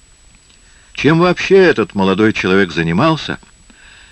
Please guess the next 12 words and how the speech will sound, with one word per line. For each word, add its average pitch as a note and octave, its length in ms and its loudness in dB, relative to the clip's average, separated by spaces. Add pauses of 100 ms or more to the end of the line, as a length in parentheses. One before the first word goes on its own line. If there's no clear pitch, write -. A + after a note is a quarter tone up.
(140)
помимо C3 360 0
того, C3+ 240 2
что A#2+ 200 -4
состоял A#2 640 -2
в - 80 -12
территориальных G#2 680 -2
войсках A#2+ 640 -4
и F2 120 -4
всю B2+ 300 -4
зиму F2 320 -4
напролёт D#2 580 -4
охотился, D3 800 -4